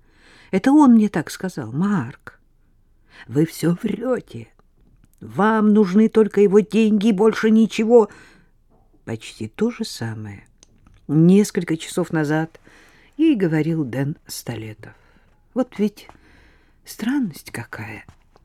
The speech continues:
Он говорил, что жить за бабки унизительно, и упрекал её в том, что на вид она благородная, на самом деле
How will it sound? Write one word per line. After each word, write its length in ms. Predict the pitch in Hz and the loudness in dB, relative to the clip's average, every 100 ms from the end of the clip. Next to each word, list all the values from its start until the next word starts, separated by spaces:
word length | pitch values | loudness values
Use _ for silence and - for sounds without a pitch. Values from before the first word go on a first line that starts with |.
| _ - - - _ _ | _ -20 -20 -20 _ _
Он 180 | 233 220 | 4 4
говорил, 400 | 190 208 220 202 | 4 2 2 0
что 420 | - - 185 180 - _ _ _ _ _ _ _ _ - | -4 -4 -4 -4 -10 _ _ _ _ _ _ _ _ -8
жить 540 | 175 165 226 196 - - | -4 0 0 0 -8 -12
за 240 | 143 160 | -4 -4
бабки 400 | 143 147 - - | -2 -4 -6 -10
унизительно, 920 | 131 131 135 156 214 - 190 180 180 160 _ _ _ - | -8 -8 -6 -2 -2 -4 -6 -4 -6 -8 _ _ _ 0
и 80 | 170 | 0
упрекал 440 | 165 175 175 165 | 2 2 2 2
её 120 | 160 | 2
в 80 | 151 | 0
том, 240 | - 185 | -2 -2
что 320 | 165 - 160 156 _ _ _ _ _ | -2 -4 -4 -4 _ _ _ _ _
на 180 | 147 175 | 2 2
вид 260 | 185 202 | 2 0
она 360 | 160 147 131 113 | 0 0 -2 -4
благородная, 1000 | 117 160 175 165 143 160 190 170 170 165 | 0 2 4 4 4 4 4 0 -4 -4
на 120 | 143 | -4
самом 320 | 151 139 135 | -4 -4 -4
деле 360 | 127 143 139 | -4 -4 -4